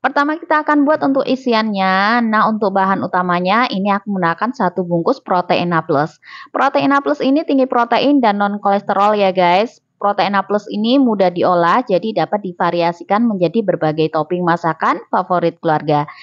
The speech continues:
Lanjut, Proteina Plusnya kita rendam dengan secukupnya air,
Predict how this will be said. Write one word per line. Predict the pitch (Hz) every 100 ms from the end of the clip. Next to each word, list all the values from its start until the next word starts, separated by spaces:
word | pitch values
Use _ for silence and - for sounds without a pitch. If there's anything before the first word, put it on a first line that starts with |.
| - -
Lanjut, | - 202 208 220 262 277
Proteina | 220 208 202 202 190
Plusnya | 196 196 214 240
kita | 262 226 196 196
rendam | 185 185 214 233
dengan | 190 185
secukupnya | - 180 180 - 180 139
air, | 180 175 220